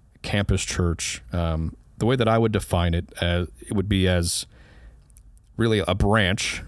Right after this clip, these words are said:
of another church or multiple branches of a head church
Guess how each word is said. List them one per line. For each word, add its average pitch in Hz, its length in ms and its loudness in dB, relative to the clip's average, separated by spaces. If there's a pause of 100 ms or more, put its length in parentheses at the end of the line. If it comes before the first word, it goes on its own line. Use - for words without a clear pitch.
(200)
of 95 300 0
another 95 300 0
church 92 340 -2
or 92 120 -2
multiple 92 340 0
branches 92 480 -2
of - 200 -4
a 85 160 0
head 139 340 -2
church - 560 -6